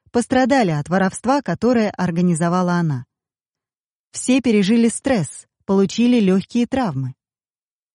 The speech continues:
Другая похожая история. Одностороннее движение. В неположенном месте собирается переходить дорогу пешеход. Сердобольный водитель останавливается, чтобы пропустить его.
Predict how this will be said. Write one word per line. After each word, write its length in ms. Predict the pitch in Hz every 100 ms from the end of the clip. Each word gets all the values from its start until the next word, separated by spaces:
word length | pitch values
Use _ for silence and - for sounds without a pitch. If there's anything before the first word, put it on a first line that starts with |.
| _ _ _ _ _ _ -
Другая 500 | 196 302 233 190 175
похожая 640 | 202 190 190 160 170 170
история. 520 | 175 - 160 143 143 - _ _ _ -
Одностороннее 800 | 214 196 220 214 226 262 254 247
движение. 600 | 240 196 143 123 127 156 _ _ _ _ _ _
В 120 | - 220
неположенном 640 | 247 254 254 240 226 233
месте 300 | 262 330 -
собирается 560 | 175 190 202 269 262 240
переходить 560 | 247 226 226 202 208
дорогу 340 | 180 208 277 269
пешеход. 540 | 247 240 254 - 143 - _ _ _ _ _ _ _ -
Сердобольный 640 | - 220 214 208 214 208
водитель 500 | 208 214 285 254 180 - -
останавливается, 960 | 247 - 320 277 151 139 151 147 -
чтобы 300 | 165 190 170
пропустить 560 | 180 196 233 - 156 -
его. 220 | 135 123